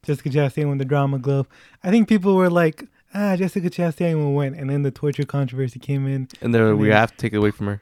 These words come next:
Speaker 1: Yeah.
Speaker 2: How dare she torture people herself?
Speaker 1: There's a, <laughs> there's a lot of people that were like, "This is dis-, we can't give it anything to this disgusting movie."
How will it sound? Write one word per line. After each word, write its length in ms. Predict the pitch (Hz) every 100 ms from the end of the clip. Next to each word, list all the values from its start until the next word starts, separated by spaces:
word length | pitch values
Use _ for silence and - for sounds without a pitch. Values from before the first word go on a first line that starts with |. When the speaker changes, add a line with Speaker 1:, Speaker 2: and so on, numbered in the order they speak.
| -
Speaker 1:
Yeah. 80 | 143
Speaker 2:
How 60 | 139
dare 300 | 123 131 139
she 180 | -
torture 360 | 120 127 117 120
people 260 | 131 - 110
herself? 460 | 113 - 107 95
Speaker 1:
There's 240 | 202 175 180
a, 100 | 170
<laughs> 800 | 139 - - - _ - 117 -
there's 140 | 175
a 40 | 165
lot 180 | 160
of 80 | 156
people 240 | 170 147 143
that 100 | 139
were 80 |
like, 240 | 131 131 - _ _
"This 100 | 175
is 100 | 160
dis-, 200 | 131 -
we 80 | 180
can't 220 | 196 160
give 160 | 135 131
it 140 | 190 226
anything 480 | 180 170 151 135
to 80 | 123
this 200 | 123 117
disgusting 680 | - 127 - 139 - 120 123
movie." 400 | 127 151 165